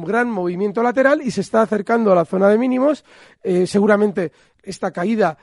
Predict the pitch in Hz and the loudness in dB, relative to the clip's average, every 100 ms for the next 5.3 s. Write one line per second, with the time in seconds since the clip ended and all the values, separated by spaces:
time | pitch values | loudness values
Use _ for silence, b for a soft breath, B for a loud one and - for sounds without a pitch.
0 | b _ 202 220 196 180 - 180 170 170 | b _ -4 0 2 2 -2 -4 -4 -4
1 | 175 165 214 262 196 165 - 170 247 220 | -6 -2 0 2 2 0 0 -2 0 0
2 | 170 233 226 170 156 147 214 214 208 214 | -2 0 0 -2 -8 -8 -4 -2 -2 -2
3 | 208 220 214 220 247 226 262 185 190 196 | -2 0 0 2 2 2 -2 -2 -2 -2
4 | 170 - 190 180 190 190 190 196 208 196 | -2 -2 -4 -4 -4 -4 -2 -2 -2 -2
5 | 208 277 | 0 0